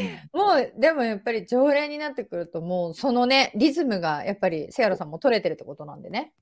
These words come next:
Speaker 2: うん。
Speaker 1: そうなんですよ。だからなんかね、今、今日、今回はなかなかこう、スーッと本当に待ち時間ほぼなしで
Speaker 2: うん。
Speaker 1: ピーシーアール検査受けれたんですけど、
Speaker 2: うん。
Speaker 1: あの、オミクロンがバッと広がり始めぐらい
Speaker 2: うんうん。
Speaker 1: は、那覇空港も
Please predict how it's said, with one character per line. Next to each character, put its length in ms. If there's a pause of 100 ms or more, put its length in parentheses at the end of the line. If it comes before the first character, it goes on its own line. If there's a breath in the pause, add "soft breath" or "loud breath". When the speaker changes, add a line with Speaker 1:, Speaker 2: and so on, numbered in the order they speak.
(240)
Speaker 2:
う 40
ん。 60
Speaker 1:
そ 80
う 20
な 60
ん 20
で 140
す 180
よ。 80 (240)
だ 100
か 80
ら 60
な 80
ん 60
か 140
ね、 300
今、 160 (200)
今 100
日、 140
今 180
回 140
は 100
な 100
か 120
な 100
か 140
こ 460 (420 soft breath)
う、 80
ス 160
ー 140
ッ 60
と 80
本 160
当 140
に 220
待 200
ち 60
時 80
間 180
ほ 120
ぼ 100
な 120
し 100
で 100
Speaker 2:
う 40
ん。 20
Speaker 1:
ピ 100
ー 40
シ 120
ー 40
ア 20
ー 20
ル 60
検 180
査 80
受 160
け 60
れ 80
た 100
ん 60
で 20
す 80
け 100
ど、 140
Speaker 2:
う 80
ん。 500 (300)
Speaker 1:
あ 80
の、 140
オ 80
ミ 120
ク 140
ロ 140
ン 20
が 80
バ 140
ッ 80 (100)
と 80
広 240
が 80
り 60
始 320
め 160
ぐ 80
ら 160
い 80 (260)
Speaker 2:
う 60
ん 180
う 60
ん。 120 (240)
Speaker 1:
は、 320
那 80
覇 240
空 200
港 140
も 220